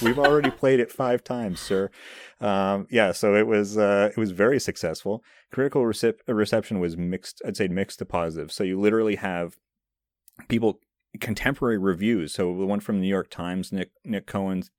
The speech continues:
called it the best live rock album ever made. Now, I mean, this is nineteen seventy, so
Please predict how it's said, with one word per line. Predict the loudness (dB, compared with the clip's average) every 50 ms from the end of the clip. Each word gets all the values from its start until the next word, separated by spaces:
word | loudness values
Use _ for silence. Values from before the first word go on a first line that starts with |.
| _ -20 -20 -18 -16 -16
called | -16 -6 -2 0 0 2 2
it | 0 0 -2 -6 _ _ _ _
the | 0 2 2
best | 2 2 0 0 0 -4 -4
live | -4 -2 -2 -2 -4 -2
rock | -2 -2 -2 -4 -4
album | -6 -4 -4 -4 -4 -4
ever | -6 -8 -8 -6
made. | -6 -4 -4 -4 -4 -6 -6 -6
Now, | -8 -6 -6 -6 -6
I | -6
mean, | -6 -8 -8 -8 -8
this | -8 -10 -10
is | -10 -10
nineteen | -10 -10 -8 -10 -8 -2
seventy, | 0 0 0 0 -2 -4 -6
so | -8 -6 -6 -6 -4 -6